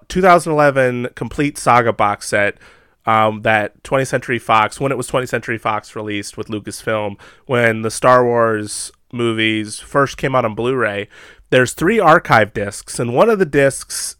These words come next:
focus, uh, one of the segments on, I think, disc two focuses on Boba Fett, and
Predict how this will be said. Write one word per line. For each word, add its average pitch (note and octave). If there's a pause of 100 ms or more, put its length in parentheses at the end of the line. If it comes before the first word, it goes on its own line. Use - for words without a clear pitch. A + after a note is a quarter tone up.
focus, C#3 (140)
uh, A#2+
one C#3+
of E3+
the D#3+
segments D3
on, B2
I A2+
think, C3
disc C3
two A#2+ (400)
focuses C#3+
on A2+
Boba G#2+
Fett, A3 (500)
and B2+